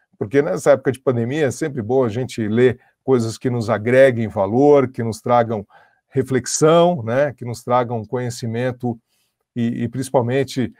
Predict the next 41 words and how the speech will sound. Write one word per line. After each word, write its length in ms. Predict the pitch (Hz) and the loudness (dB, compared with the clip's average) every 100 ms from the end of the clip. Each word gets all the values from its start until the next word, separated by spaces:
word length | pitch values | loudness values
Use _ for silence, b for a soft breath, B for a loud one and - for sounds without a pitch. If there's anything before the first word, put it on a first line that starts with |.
| b b - | b b -18
vontade 800 | 110 151 139 - 156 170 117 143 | -4 -4 -2 0 2 2 0 -6
de 140 | 113 | -6
mudar 300 | 131 107 120 | -8 -2 0
pra 160 | 120 120 | 0 -2
melhor, 420 | 113 107 104 90 | -4 -4 -4 -4
né? 220 | 110 123 | -8 -6
Eu 80 | 110 | -4
acho 160 | 117 - | -6 -6
que 80 | |
tudo 280 | 104 135 110 | -14 -12 -6
isso, 360 | 131 127 117 101 _ _ _ _ | -6 -4 -8 -8 _ _ _ _
é, 420 | 107 107 101 95 - | -10 -8 -8 -10 -6
tá 60 | |
acontecendo 760 | 127 143 131 123 - 151 165 131 | -4 -4 -2 -4 0 0 2 0
sem 220 | 120 156 | -4 -4
que 80 | 127 | -4
a 20 | |
gente 220 | 117 135 | -4 -6
quisesse, 880 | - 107 117 139 147 - - 139 131 | -8 -4 4 6 6 4 -2 -4 -2
é, 680 | 110 113 110 107 104 101 101 | -4 -2 -2 -6 -8 -14 -14
é 40 | |
uma 140 | 110 113 | -8 -4
grande 200 | 117 120 | -2 -2
tragédia, 600 | 117 104 123 139 135 123 | -2 0 4 6 6 0
mas 200 | 135 127 | -4 -6
pode 520 | - 147 127 147 113 b b | -2 -2 0 -4 -6 b b
trazer 260 | - 127 123 | -4 -2 0
lições 540 | 131 117 139 139 123 | -2 -2 -2 -2 -4
importantes 800 | 135 127 127 - 139 127 - - - | -6 -4 -4 0 -2 -2 -8 -18 -12
pra 100 | - | -8
todos 300 | 117 127 110 | -4 -4 -4
nós. 320 | 104 98 - - b b b b _ | -6 -8 -8 -18 b b b b _
O 100 | 143 | 0
livro 380 | 156 202 180 180 | 2 2 2 -2
é 120 | - 143 | -2 2
da 140 | 131 | 2
Monja 440 | 127 185 214 175 | 0 -2 0 0
Coen. 460 | 151 - 127 139 160 _ _ _ | 0 2 2 2 -4 _ _ _
A 60 | - | -8
Monja 380 | 127 170 151 127 | -4 -2 0 0
Coen 500 | 151 185 220 131 | 2 2 0 -2